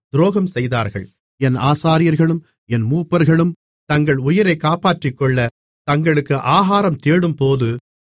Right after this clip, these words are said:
நகரத்தில் மூச்சு அடங்கி இறந்து போனார்கள். யெகோவாவே, பாரும், நான் நெருக்கப்படுகிறேன்.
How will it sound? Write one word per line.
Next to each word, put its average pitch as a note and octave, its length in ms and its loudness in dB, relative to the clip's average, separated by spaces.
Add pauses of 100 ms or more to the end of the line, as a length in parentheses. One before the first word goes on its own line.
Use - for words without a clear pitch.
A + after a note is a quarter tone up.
(140)
நகரத்தில் F3+ 640 -2
மூச்சு F3 460 -2
அடங்கி C#3 520 -2 (200)
இறந்து F3 380 2
போனார்கள். A2+ 640 -2 (320)
யெகோவாவே, A#2+ 680 -2 (220)
பாரும், C#3+ 460 -2 (200)
நான் A#2+ 280 -2
நெருக்கப்படுகிறேன். B2+ 880 -2